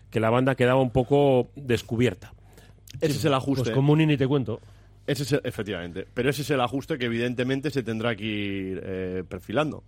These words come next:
Speaker 2: y se irá limando. Eh, Berenguer lleva las dos jornadas que llevamos jugando por la izquierda. Eh, para mí me parece un concepto interesantísimo,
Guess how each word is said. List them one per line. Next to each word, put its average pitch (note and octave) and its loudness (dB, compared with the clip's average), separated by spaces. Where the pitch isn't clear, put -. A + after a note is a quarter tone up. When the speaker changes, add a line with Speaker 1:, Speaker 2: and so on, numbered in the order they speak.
Speaker 2:
y F2+ -12
se F2+ -10
irá F#2 -4
limando. A2+ -4
Eh, G2 -4
Berenguer G#2+ -4
lleva A2 0
las G#2+ -2
dos G#2+ -6
jornadas A2 -4
que A2 -4
llevamos A2 -4
jugando A2 -2
por A2 -4
la A2 -2
izquierda. D#3 -4
Eh, G#2 -4
para G#2+ 0
mí A2 -4
me A2 -2
parece A2 -2
un A#2+ -6
concepto A#2 -6
interesantísimo, A#2+ -4